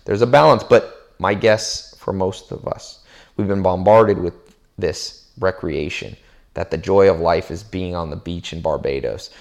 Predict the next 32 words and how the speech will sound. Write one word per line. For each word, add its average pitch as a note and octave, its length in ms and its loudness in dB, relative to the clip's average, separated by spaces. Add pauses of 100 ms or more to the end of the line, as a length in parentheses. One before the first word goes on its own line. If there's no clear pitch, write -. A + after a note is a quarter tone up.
The F2 100 -6
joy G2+ 220 4
of F2+ 140 2
life F#2 260 4
is D#2+ 140 -10
your C#2+ 80 -10
vacation, E2+ 560 -8
your - 100 -12
Fourth - 380 -6
of C#2+ 100 -14
July, D#2 540 0
your D2+ 200 -4
Thanksgiving, E2 640 -8
your D2 140 -8
Christmas. - 680 -8 (220)
But G2+ 100 -2
it's A2 240 -2
not, B2 400 0 (360)
don't A2 180 0
major A#2 300 0
in A2+ 80 -2
minors. A#2+ 340 -2
Those A2 160 2
are A2 80 0
minor B2 340 2
parts G2 360 0
of F2 80 -8
your D#2+ 120 -2
life. D2 320 -4 (140)
The D2+ 100 -8
day-to-day C#3+ 760 -2
grind, E2+ 600 -6